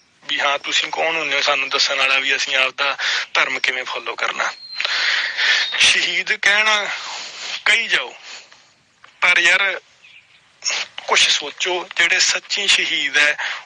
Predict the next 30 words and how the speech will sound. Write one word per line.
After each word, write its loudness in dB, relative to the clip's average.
ਉਹਨਾਂ 2
ਨੂੰ -2
ਤੁਸੀਂ 0
ਇਹੋ 2
ਜਿਹੇ -6
ਫਰਜ਼ੀ -2
ਸ਼ਹੀਦਾਂ 0
ਦੇ -2
ਨਾਲ 0
ਲਿਆ 4
ਕੇ -2
ਬਿਠਾ -2
ਦੋਗੇ -8
ਤਾਂ -4
ਤੁਸੀਂ -2
ਸ਼ਹਾਦਤ 2
ਦਾ 0
ਮਿਆਰ 2
ਕਿੰਨਾ -2
ਨੀਵਾਂ -2
ਕਰ 0
ਰਹੇ -8
ਹੋ -6
ਯਾਰ। -2
ਸ਼ਹੀਦ 0
ਉਹ 0
ਆ 2
ਭਾਈ 0
ਅਮਰਜੀਤ -2
ਸਿੰਘ 0